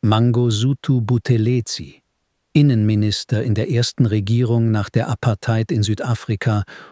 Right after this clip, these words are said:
und Vorsitzender der Inkatha Freedom Party, glaubt, dass sich Zululand ohne die britische Aggression ähnlich wie Lesotho oder Swasiland zu einem souveränen Staat hätte entwickeln können.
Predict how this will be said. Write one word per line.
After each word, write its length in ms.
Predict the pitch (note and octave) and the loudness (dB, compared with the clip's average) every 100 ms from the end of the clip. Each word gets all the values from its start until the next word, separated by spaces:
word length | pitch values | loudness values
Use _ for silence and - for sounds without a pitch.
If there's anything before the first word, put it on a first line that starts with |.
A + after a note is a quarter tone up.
| _ | _
und 140 | - G#2 | -2 -2
Vorsitzender 840 | - C3+ A2 A2 - B2 A2 G#2+ | 0 0 0 -2 -2 -2 0 0
der 160 | G#2+ - | 0 0
Inkatha 560 | A#2+ - A#2 G#2+ G#2+ | 0 2 0 0 -2
Freedom 480 | G2 - B2 A2 F#2+ | -2 -2 0 0 -2
Party, 480 | G2+ G#2+ G2+ A#2 A2+ - - - _ - | 0 -2 0 -2 -2 -6 -20 -20 _ 2
glaubt, 560 | A#2 A2 B2+ - - - _ _ _ | 4 4 0 -6 -16 -18 _ _ _
dass 200 | A2+ - | -4 -2
sich 200 | A2 - | -4 -4
Zululand 680 | - C3+ C3 A#2 A2+ A#2+ - - | 0 2 2 2 2 0 -2 0
ohne 340 | B2+ C3 B2+ | 2 4 2
die 120 | A2+ | 0
britische 560 | G2+ G#2 A#2 A#2+ - C3 | 0 0 0 0 -2 -2
Aggression 680 | G#2+ - G#2+ - A#2 A#2 C3 | -4 -2 -2 0 0 0 0
ähnlich 440 | A2+ A2+ A2 G#2 - | 0 0 0 -2 -2
wie 80 | G#2 | 0
Lesotho 760 | G#2 F#2 A2+ B2+ - B2 B2 - - - | 0 2 0 0 0 0 0 -4 -20 -6
oder 260 | B2 A2 G#2 | -2 0 0
Swasiland 960 | - A#2 A#2 A2 G#2+ G2 F#2 G#2+ - - - - _ | -2 -2 0 2 0 0 0 -2 -4 -20 -20 -20 _
zu 160 | - - | -4 0
einem 240 | A#2+ A#2 | 2 2
souveränen 600 | A2 A2 A2 A2+ A2+ A2 | 2 2 2 2 2 0
Staat 500 | - - A2+ G#2 - | 0 -2 -2 -2 -2
hätte 200 | A#2 C3+ | -2 0
entwickeln 500 | C3 - A2 - F#2 | -2 0 -2 -2 -2
können. 440 | - F#2 D#2 D2 | -2 -4 -4 -8